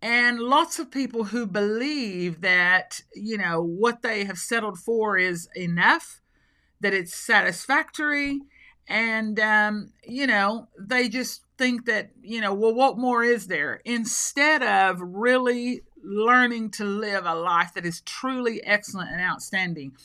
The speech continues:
And you might say tonight, "Wynell, do you really believe we can all live a life that is truly excellent and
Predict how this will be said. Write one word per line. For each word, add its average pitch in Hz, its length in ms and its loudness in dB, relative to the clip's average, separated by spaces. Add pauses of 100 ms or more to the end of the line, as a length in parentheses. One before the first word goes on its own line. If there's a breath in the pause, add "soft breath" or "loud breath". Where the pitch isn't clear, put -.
(760 soft breath)
And 247 180 0
you 320 120 -4
might 302 240 2
say 269 220 0
tonight, 240 400 -2
"Wynell, 220 360 -2
do 190 80 -6
you 269 300 -2
really 240 420 2
believe 214 520 -4
we 196 180 -4
can 190 160 -8
all 214 440 -2
live 190 360 0 (100)
a 175 80 -4
life 185 440 0
that 165 120 -8
is 156 160 -10
truly 214 400 -8
excellent 220 480 -2
and 190 100 -4